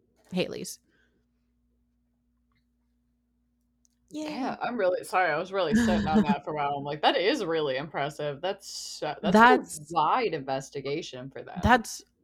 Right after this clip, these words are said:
Speaker 1: f-, really fortunate for
Speaker 2: 'Cause
Speaker 1: her.
Speaker 2: I was thinking,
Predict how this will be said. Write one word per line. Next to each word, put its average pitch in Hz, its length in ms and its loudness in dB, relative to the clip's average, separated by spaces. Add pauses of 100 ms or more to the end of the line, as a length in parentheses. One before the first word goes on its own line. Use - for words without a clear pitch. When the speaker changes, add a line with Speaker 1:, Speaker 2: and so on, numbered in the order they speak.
Speaker 1:
f-, - 300 -20
really 214 500 4
fortunate - 720 -6
for 175 120 -12
Speaker 2:
'Cause 262 120 2
Speaker 1:
her. 262 80 4
Speaker 2:
I 269 40 4
was 302 140 -4
thinking, 294 300 -6